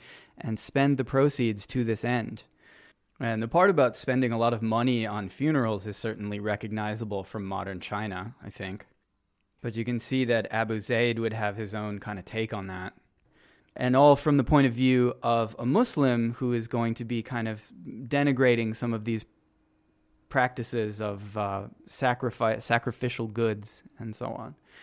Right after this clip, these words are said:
Even Fadlan says similar things about the Viking Rus. They disembark as soon as their boats dock. Each carries bread, meat, onions, milk, and alcohol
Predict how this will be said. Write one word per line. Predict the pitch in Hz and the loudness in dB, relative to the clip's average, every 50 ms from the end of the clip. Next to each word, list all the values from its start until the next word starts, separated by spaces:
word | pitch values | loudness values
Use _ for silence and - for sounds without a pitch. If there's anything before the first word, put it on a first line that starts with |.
| - - - - - _ _ _ _ | -20 -20 -20 -20 -20 _ _ _ _
Even | - 151 143 135 123 | 2 4 4 4 2
Fadlan | - - 175 185 147 135 117 98 98 98 101 | 6 6 6 8 6 4 0 0 -4 -8 -10
says | - - 127 123 120 | -8 -8 -8 -8 -8
similar | - - 127 123 117 113 117 | -6 -4 -2 0 0 0 -2
things | 113 - 123 117 113 110 104 104 - _ - - - - - - - _ _ _ | -2 -2 -2 -2 -2 -2 -4 -6 -10 _ -20 -20 -20 -20 -20 -20 -20 _ _ _
about | - 113 113 107 104 120 113 110 110 110 110 104 - - - - _ _ _ _ _ _ _ _ _ - | -2 -2 -2 0 0 2 2 4 4 2 2 -2 -4 -10 -14 -16 _ _ _ _ _ _ _ _ _ -16
the | 123 110 123 117 | -8 -4 -4 -4
Viking | 107 107 117 113 110 - - 117 120 | -2 0 0 0 0 0 -2 0 2
Rus. | 131 160 185 170 127 - - - - - - _ _ _ _ | 6 6 6 6 4 0 -10 -12 -12 -14 -16 _ _ _ _
They | 117 113 | -4 -4
disembark | 110 123 147 143 - 147 135 131 135 139 151 156 143 - | 0 0 0 0 2 2 2 6 6 6 6 6 4 0
as | 127 120 | -4 -2
soon | - 143 131 | -2 0 0
as | 131 127 | 0 0
their | 123 131 120 | 0 -2 -2
boats | 110 117 127 131 123 - 120 | 0 2 0 0 0 -2 -6
dock. | 110 120 120 120 120 117 - - | 0 2 2 2 2 0 -2 -4
Each | 131 131 - - | -4 -4 -4 -4
carries | - 139 131 127 127 120 107 | 0 2 2 4 2 2 -2
bread, | 110 110 - - 120 120 120 127 135 139 131 120 120 | -4 -12 -6 -2 0 2 4 4 2 2 0 -4 -2
meat, | 117 120 123 127 131 123 - - _ _ | 0 2 2 2 2 0 -4 -12 _ _
onions, | 120 123 127 131 131 131 131 123 113 | -2 2 2 2 2 2 0 0 0
milk, | 117 113 120 123 127 127 - - | 0 2 2 2 2 0 -2 -4
and | 113 117 - | -4 -4 0
alcohol | - 123 139 139 - 135 120 120 113 110 110 | 4 4 4 4 4 0 2 2 2 0 0